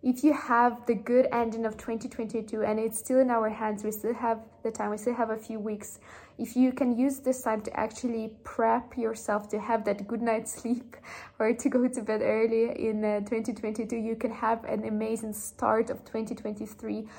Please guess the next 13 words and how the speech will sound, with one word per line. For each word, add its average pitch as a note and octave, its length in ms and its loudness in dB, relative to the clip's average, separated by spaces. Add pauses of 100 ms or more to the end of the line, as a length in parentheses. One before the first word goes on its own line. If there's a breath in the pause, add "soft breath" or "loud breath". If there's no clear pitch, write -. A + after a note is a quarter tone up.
(120)
but G#3+ 140 0
it A3+ 140 2
starts A3+ 440 -2
now. G3+ 260 0
Don't A#3 380 -2
lose A#3 220 -2
that G#3+ 260 -4
momentum G#3 540 0
that G3+ 260 0
you've G#3+ 160 -4
been G#3 240 0
building A3 360 4
up, G#3 300 -2